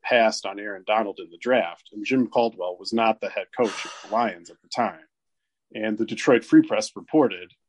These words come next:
that they couldn't even, the, <laughs> you know, according to the defensive line coach, Jim Washburn,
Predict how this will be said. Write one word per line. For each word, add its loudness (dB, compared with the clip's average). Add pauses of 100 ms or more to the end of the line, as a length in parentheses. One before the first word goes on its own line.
(140)
that -4
they 2
couldn't 2 (160)
even, -2 (120)
the, 0
<laughs> 0
you -2
know, -2
according 4
to 6
the -2 (640)
defensive -4
line 2
coach, -4
Jim -4
Washburn, -4